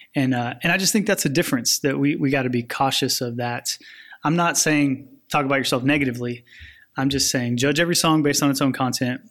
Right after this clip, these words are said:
Be cautious of the church it comes from, and then be weary of how much you're doing in the song, like, "I'm doing this, I'm, I'm, I'm, I'm, me, me, I, I," versus what God's doing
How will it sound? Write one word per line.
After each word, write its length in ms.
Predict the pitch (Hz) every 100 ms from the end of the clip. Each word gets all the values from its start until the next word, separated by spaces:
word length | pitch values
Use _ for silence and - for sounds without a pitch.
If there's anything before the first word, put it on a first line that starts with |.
| -
Be 120 | 127
cautious 420 | 120 135 - 135
of 80 | 131
the 80 | 123
church 220 | 139 -
it 100 | 135
comes 240 | 139 139
from, 300 | - 117 117 120 - - - _ -
and 180 | 139 135
then 440 | 160 151 135 135 - 123
be 160 | 160
weary 440 | 143 127 143 185 180
of 100 | 127
how 280 | - -
much 300 | 143 143 127
you're 380 | 123 117 123 139
doing 320 | 139 156 165
in 80 | 170
the 60 | 165
song, 280 | - 170 143
like, 160 | 113 -
"I'm 260 | 131 135
doing 240 | 131 127 127
this, 220 | 127 127
I'm, 340 | 127 120 127 131
I'm, 240 | 131 127
I'm, 260 | 131 127 127
I'm, 300 | 123 123 123
me, 180 | 143 131
me, 220 | 131 131 135
I, 340 | 123 131 123
I," 80 | 131 - - - _
versus 460 | 139 131 120 131 120
what 180 | 120 120
God's 340 | 123 123 127
doing 420 | 131 143 160 160